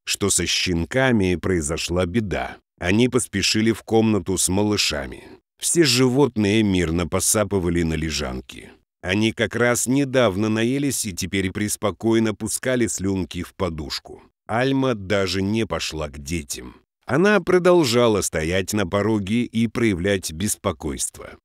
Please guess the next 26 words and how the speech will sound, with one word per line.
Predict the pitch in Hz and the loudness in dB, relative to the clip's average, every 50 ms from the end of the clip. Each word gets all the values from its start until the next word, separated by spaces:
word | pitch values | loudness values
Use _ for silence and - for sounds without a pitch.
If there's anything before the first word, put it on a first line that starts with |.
| _ _ _ | _ _ _
Собака | - - 92 90 87 110 151 160 - 165 160 | -4 -2 -2 -2 0 0 0 0 2 0 -2
тенью | - - 202 185 170 156 123 104 | 0 0 2 4 6 6 6 4
ходила | - - 101 90 78 76 92 95 95 98 | 4 2 0 0 0 0 0 0 2 2
за | 92 87 92 | 2 0 0
хозяйкой, | - - 98 80 78 87 76 71 67 - - 65 62 62 - _ _ _ | 0 0 0 0 0 -2 -2 -4 -6 -10 -12 -12 -12 -14 -16 _ _ _
как | - 117 110 92 85 | -4 -4 -2 -2 -2
будто | 85 87 156 160 - - - 131 | -4 -4 -6 -6 -6 -6 -6 -4
что-то | - - - 123 110 113 | -2 -2 -2 0 0 -2
хотела | - - 147 139 127 - 107 101 98 104 | -2 -2 -4 -4 -2 -2 0 0 2 0
сказать. | - - - 95 87 80 87 85 85 80 - - - - _ _ _ _ _ | 0 -2 -2 -2 -2 -2 -4 -4 -6 -6 -6 -8 -8 -8 _ _ _ _ _
Женщина | - 87 90 101 110 143 165 135 - - 107 95 87 82 82 | -6 -2 0 2 2 2 2 2 2 2 2 2 0 0 0
открыла | 80 - - - 120 131 139 135 123 113 | -2 -4 -6 -4 0 2 2 4 4 2
дверь, | 104 98 98 104 110 98 95 98 95 - _ _ _ - | 2 2 2 2 4 4 4 2 0 -4 _ _ _ -4
предполагая, | - 117 113 - - 95 90 85 80 78 87 98 98 95 92 90 90 - _ _ _ - | -2 0 0 0 0 0 0 0 0 0 0 0 2 2 0 -2 -4 -6 _ _ _ -10
что | - - - 104 98 | -8 -4 0 2 2
овчарка | 98 95 - - - 113 113 117 117 110 - - 135 | 2 2 0 -2 -2 0 2 2 0 0 -2 -2 -2
просто | 117 - - 160 160 131 - - - 107 | -2 0 0 0 2 2 0 -2 -2 -4
хочет | - - - 113 110 - - 104 - | -2 -2 -2 -2 0 0 -2 -6 -4
по | - - 92 | -4 -2 -2
нужде. | 82 82 76 67 64 67 65 65 64 - - - - _ _ _ _ | 0 -2 -2 -4 -8 -10 -12 -12 -12 -14 -14 -18 -20 _ _ _ _
Но | - 82 107 139 170 190 190 175 - | -6 -2 0 2 4 4 4 2 0
Альма | 107 117 120 123 120 120 113 | 0 0 2 2 2 2 0
побежала | 90 104 104 101 107 101 87 101 101 98 92 87 | 0 -2 -4 -2 -2 -2 0 0 0 0 0 -2
прямо | 78 80 92 104 104 104 104 98 | -4 -4 -4 -2 -2 -2 -2 -2
к | 82 _ | -4 _
калитке, | - 101 95 104 120 123 - - - - 156 151 | -4 -2 0 0 0 -2 -4 -6 -10 -8 -8 -8